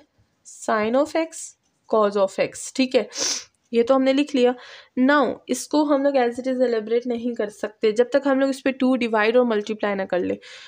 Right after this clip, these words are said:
तो इधर टू को मल्टीप्लाई भी कर देंगे और डिवाइड भी कर देंगे, इधर मल्टीप्लाई भी कर देंगे,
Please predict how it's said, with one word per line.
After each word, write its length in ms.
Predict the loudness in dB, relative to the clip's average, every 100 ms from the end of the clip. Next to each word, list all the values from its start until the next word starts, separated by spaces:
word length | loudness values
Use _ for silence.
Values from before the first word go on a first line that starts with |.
| -8
तो 60 | 0
इधर 260 | 4 4 4 -2
टू 120 | -4
को 120 | -2 -2
मल्टीप्लाई 460 | -2 -2 0 0
भी 80 | 2
कर 180 | 2 2
देंगे 320 | 0 0 -4 -4 _ _ _ _ -2
और 140 | 0
डिवाइड 360 | 2 2 0 -2
भी 80 | -4
कर 120 | -4
देंगे, 400 | -4 -8 -6 -8 -8 -20 -20 _
इधर 200 | -2 0 2
मल्टीप्लाई 480 | 0 -2 0 0
भी 100 | 0
कर 160 | 0 0
देंगे, 340 | 2 0 0